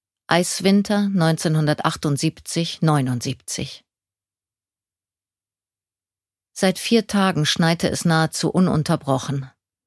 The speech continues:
Die Schneeverwehungen türmten sich an die sechs Meter hoch. Züge steckten auf den Gleisen fest und die Straßen waren nicht mehr passierbar.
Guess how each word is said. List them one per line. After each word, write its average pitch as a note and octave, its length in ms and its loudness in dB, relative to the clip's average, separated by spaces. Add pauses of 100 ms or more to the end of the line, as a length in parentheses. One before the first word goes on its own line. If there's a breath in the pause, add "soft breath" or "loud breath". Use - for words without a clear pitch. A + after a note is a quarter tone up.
(220)
Die F3 100 -4
Schneeverwehungen D#3 1000 2
türmten F3+ 400 2
sich C#3+ 260 -2
an D#3 100 0
die C#3 100 0
sechs E3 320 0
Meter D#3+ 360 2
hoch. C#3+ 300 0 (460)
Züge F3 380 2
steckten - 460 0
auf - 120 -2
den D3+ 160 0
Gleisen D#3 400 2
fest - 440 -2 (240 soft breath)
und F#3+ 140 -2
die F3+ 80 0
Straßen F#3+ 500 2
waren D3+ 200 4
nicht E3 220 0
mehr D3 100 4
passierbar. C#3 760 -2